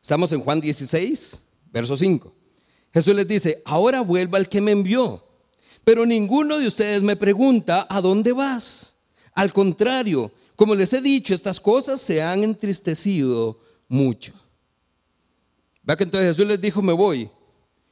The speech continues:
Y ellos simplemente es, "Nos abandonó". La parte se entristecieron, perdieron el gozo, pensaron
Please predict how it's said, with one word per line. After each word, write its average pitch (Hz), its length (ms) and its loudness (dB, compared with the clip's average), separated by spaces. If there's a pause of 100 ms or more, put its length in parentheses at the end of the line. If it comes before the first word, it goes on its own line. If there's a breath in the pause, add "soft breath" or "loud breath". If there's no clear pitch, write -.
(120)
Y 151 80 2
ellos 185 220 0
simplemente 196 600 -2
es, - 260 -6 (520)
"Nos 110 140 -4
abandonó". 113 500 -2 (400)
La 113 140 -6
parte 147 260 -2
se 160 80 0
entristecieron, 131 800 -2
perdieron 135 480 0
el 151 80 -2
gozo, 143 400 -4 (680)
pensaron 185 560 0